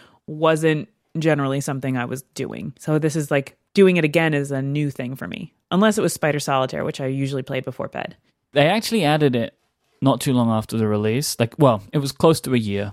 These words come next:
Speaker 2: So the game came out in January twenty fourteen, and statistics were added in November.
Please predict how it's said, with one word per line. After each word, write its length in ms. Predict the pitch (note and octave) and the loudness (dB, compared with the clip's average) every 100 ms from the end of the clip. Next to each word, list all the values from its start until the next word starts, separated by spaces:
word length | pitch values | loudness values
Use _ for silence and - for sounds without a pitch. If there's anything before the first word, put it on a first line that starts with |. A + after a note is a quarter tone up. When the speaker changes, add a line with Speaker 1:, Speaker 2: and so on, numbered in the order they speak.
| - | -10
Speaker 2:
So 340 | - B2+ A#2+ | 2 6 6
the 120 | A2+ A#2+ | 4 4
game 240 | C#3+ D3+ | 4 4
came 220 | D3+ C3+ | 4 4
out 180 | B2+ B2+ | 6 4
in 100 | A#2+ | 2
January 460 | A#2+ A2+ A#2 A2 G#2+ | 2 2 2 0 -2
twenty 260 | - G#2 | -4 -6
fourteen, 600 | G2+ G2+ G2+ D#2+ C#2 - A#2 - - | -4 -6 -4 -6 -6 -8 -10 -16 -6
and 120 | A#2 | -2
statistics 540 | G#2+ A2 - G#2+ - - | 0 0 0 -2 -4 -6
were 80 | - | -4
added 320 | G#2+ A2 G#2+ | -2 -2 0
in 100 | G#2 | 0
November. 540 | G2+ G2+ G#2+ C3 G3 | 0 0 0 0 -2